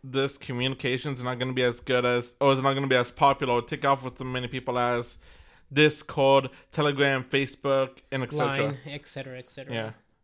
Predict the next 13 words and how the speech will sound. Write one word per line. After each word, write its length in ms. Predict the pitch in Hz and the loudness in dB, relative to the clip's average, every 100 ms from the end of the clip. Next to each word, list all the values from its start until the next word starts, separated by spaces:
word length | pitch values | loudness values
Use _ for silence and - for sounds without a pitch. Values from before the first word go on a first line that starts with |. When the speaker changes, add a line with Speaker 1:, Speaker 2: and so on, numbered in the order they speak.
| _ _ _ _ _ _ _ _ _ _ _ | _ _ _ _ _ _ _ _ _ _ _
Speaker 1:
But, 140 | 143 123 | 0 2
um, 580 | 120 120 120 120 117 - | 2 0 -2 -4 -8 -6
wait, 160 | 135 113 | -4 -4
do 80 | 120 | -4
people 220 | 190 208 | -6 -6
use 220 | 220 202 | -6 -8
Line 260 | 196 190 196 | -8 -8 -8
for 480 | 202 196 190 185 185 | -6 -2 -2 -4 -8
Pokemon 400 | 202 185 196 196 | -10 -8 -8 -6
Go? 280 | 196 196 196 147 | -6 -6 -8 -6
I 40 | |
mean, 140 | 139 | -4
I, 80 | 123 | -4